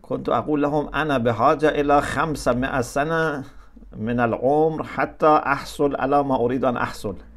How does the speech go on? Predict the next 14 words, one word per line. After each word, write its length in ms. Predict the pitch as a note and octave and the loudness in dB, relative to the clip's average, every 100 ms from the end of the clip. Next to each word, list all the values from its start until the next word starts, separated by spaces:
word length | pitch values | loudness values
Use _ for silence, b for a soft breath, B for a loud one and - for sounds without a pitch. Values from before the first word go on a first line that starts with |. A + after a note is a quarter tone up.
| B B B B B - | B B B B B -8
لأنني 560 | - A#2+ A#2 A#2 C3+ | -6 -2 -2 -2 0
أحس 280 | A#2 C3+ C3 | 0 0 -4
بأنني 720 | - A2 A#2 A2 A2 A#2+ G2 - b b b b b b _ - | -4 -4 -2 -2 -2 -2 -4 -10 b b b b b b _ -10
أمامي 500 | G#2 A#2+ B2 A2+ G#2 | -2 0 2 0 -2
واجبات 760 | F#2+ G#2 G2 G#2 G#2 A#2 A2 - - | 2 2 2 0 0 0 0 -4 -10
كثيرة 800 | G#2+ - B2+ D3+ D3+ D#3+ D3+ D#3 | -10 -6 -2 0 2 0 -2 -10
ومهمات 800 | F#2 F2+ F#2+ G2+ G#2 G#2 A#2 G#2+ | -10 -8 -8 -8 -6 -4 -4 -4
كثيرة 640 | - G#2 C#3 D#3 D#3 E3 D#3 | -6 -8 -6 -2 2 2 2
وأنا 420 | C3+ C3 C#3+ D#3 | 0 0 2 0
بطيء، 520 | C#3 D3 D#3+ D#3+ - - - b b b b b b | 2 2 2 -2 -2 -12 -20 b b b b b b
فأحتاج 680 | - - F#2+ G2+ - C#3 D3 | -14 -10 -10 -6 2 2 4
إلى 180 | D3+ D3+ | 4 2
خمسمائة 840 | - E3+ G3+ F#3 E3 E3 C3 D#3+ | 2 0 0 2 2 2 0 -2
سنة". 340 | D#3 B2 F#2+ | 0 -2 -2